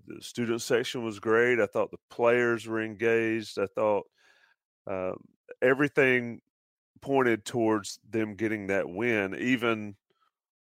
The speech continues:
when they actually didn't. You still look at the stats and you say, "How did they not win?" But the thing that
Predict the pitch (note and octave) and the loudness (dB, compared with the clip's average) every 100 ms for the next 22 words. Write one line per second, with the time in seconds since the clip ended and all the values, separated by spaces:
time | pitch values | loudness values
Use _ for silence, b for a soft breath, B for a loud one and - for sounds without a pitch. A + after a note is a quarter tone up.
0 | _ _ G#2+ G#2 G#2 G#2 F#2 - F#2+ G2+ | _ _ -8 -2 2 2 2 -2 -2 2
1 | A#2+ G#2+ F#2 F#2 - - A2 G2 G2+ - | 2 2 -4 -10 -8 -2 -2 0 -4 -4
2 | - - A#2 B2 F2+ - G#2 G2 F#2 A2 | -8 -2 2 2 2 -4 -10 -10 -4 0
3 | G2+ G2 - - _ _ _ _ _ - | 2 0 -4 -14 _ _ _ _ _ -6
4 | A2+ A#2 G#2+ G2+ F#2+ A2+ D3 - G2 F2+ | -2 -2 -2 -6 -4 -2 -2 -2 -4 -4
5 | F2+ F2 - - C#3 C#3+ C#3+ A#2+ A2 | -4 -4 -4 -4 -2 -2 0 2 2